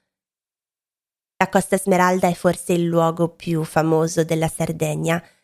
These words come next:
è frequentato soprattutto da ricchi, è un posto molto chic. Troverete yacht e barche di lusso.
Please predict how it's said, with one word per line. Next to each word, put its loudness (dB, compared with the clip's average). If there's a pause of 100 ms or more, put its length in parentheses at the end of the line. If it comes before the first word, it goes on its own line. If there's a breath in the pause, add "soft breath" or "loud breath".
(680 soft breath)
è 2
frequentato 0
soprattutto -2
da 0
ricchi, 0
è -2
un 0
posto -2
molto -2
chic. -4 (840)
Troverete 0
yacht 0
e 0
barche 0
di -2
lusso. -4